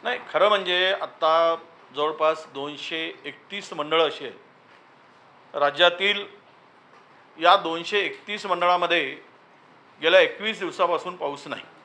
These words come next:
आणि या दोनशे एकतीस दिवस,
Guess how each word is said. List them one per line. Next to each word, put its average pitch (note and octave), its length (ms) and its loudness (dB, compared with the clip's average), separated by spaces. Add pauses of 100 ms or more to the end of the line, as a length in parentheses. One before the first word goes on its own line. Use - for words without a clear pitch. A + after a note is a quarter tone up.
(1600)
आणि A3 420 0 (1700)
या F#3 180 4
दोनशे F#3+ 400 0
एकतीस G#3+ 360 -4
दिवस, F#3+ 320 -12